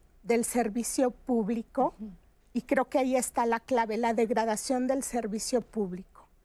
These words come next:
Speaker 1: El caso, eh, que considero de lo más extremo y que he podido documentar no solo en este libro, sino en libros como El Cártel Negro y en mis anteriores trabajos,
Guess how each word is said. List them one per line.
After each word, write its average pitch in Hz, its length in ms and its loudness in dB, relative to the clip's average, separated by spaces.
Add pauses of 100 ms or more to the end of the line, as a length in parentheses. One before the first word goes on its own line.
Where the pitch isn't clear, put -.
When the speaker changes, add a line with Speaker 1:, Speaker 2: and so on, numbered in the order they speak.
(600)
Speaker 1:
El 262 180 2
caso, 302 680 0
eh, 233 360 2
que 233 140 -2
considero 247 680 0
de 247 120 0
lo 220 120 2
más 233 300 -2
extremo 254 520 0
y 247 60 -2
que - 120 2
he 226 40 2
podido 254 420 2
documentar 240 600 2
no 262 120 2
solo 254 240 0
en 247 100 2
este 240 240 -2
libro, 240 300 0
sino 220 380 0
en 226 120 2
libros 240 360 0
como 220 220 -2
El 208 120 -2
Cártel 240 480 0
Negro 254 380 4
y 233 120 2
en 226 100 0
mis 220 200 -4
anteriores 254 720 0
trabajos, 254 640 -4